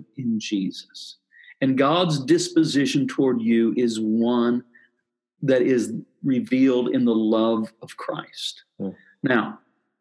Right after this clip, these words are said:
Speaker 1: what about the fear of God? Well, the fear of God, see,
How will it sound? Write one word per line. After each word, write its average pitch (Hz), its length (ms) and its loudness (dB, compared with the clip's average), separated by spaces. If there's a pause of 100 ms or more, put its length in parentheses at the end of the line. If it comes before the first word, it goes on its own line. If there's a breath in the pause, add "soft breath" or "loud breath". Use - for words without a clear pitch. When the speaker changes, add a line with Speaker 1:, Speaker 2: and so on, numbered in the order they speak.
Speaker 1:
what 135 320 2
about 139 320 0
the 123 60 0
fear 135 380 0
of 113 80 -4
God? - 340 -4 (1700 loud breath)
Well, 156 120 4
the 147 80 0
fear 269 260 0
of 151 120 0
God, - 320 -2
see, 170 460 -2